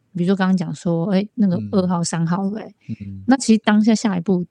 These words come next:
Speaker 1: 多数的人心中会马上形成的一个感受是，就是好像说我们做错了，所以我们才要道歉。就是那个大家会很直观的，就很像那种，呃，过去台湾人或者是华人社会的这种填鸭教育，就是圈叉、圈叉，
Speaker 2: 是。
Speaker 1: 你知道吗？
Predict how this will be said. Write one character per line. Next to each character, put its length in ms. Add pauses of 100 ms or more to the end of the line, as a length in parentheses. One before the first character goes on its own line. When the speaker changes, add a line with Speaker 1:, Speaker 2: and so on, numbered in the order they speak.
Speaker 1:
多 200
数 200
的 80
人 100
心 180
中 120
会 80
马 180
上 100 (220)
形 320
成 240
的 60
一 160
个 80
感 240
受 200
是， 220 (720)
就 140
是 80
好 140
像 100
说 140
我 40
们 120
做 160
错 200 (120)
了， 100 (420)
所 140
以 20
我 60
们 80
才 100
要 80
道 220
歉。 300
就 120
是 60
那 80
个 140
大 180
家 160
会 80
很 200
直 180
观 180
的， 80
就 100
很 140
像 180
那 100
种， 80 (800)
呃， 340
过 120
去 400 (440)
台 120
湾 140
人 220
或 100
者 80
是 160
华 220
人 100
社 180
会 120
的 100
这 140
种 200
填 200
鸭 160
教 260
育， 100
就 120
是 80
圈 320
叉、 260
圈 300
叉， 260
Speaker 2:
是。 60
Speaker 1:
你 80
知 40
道 80
吗？ 220